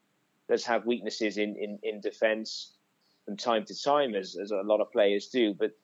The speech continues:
being at thirteen, that's, you know, that's, that's, you're gonna be, you're gonna be running the defensive,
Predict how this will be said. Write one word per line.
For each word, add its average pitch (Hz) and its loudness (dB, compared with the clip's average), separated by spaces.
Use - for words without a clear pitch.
being 147 2
at 110 -4
thirteen, 110 0
that's, - -2
you 113 4
know, 123 8
that's, - 0
that's, - 0
you're 120 -2
gonna 127 2
be, 117 -2
you're 113 -2
gonna 131 2
be 117 2
running 113 2
the 110 2
defensive, 113 0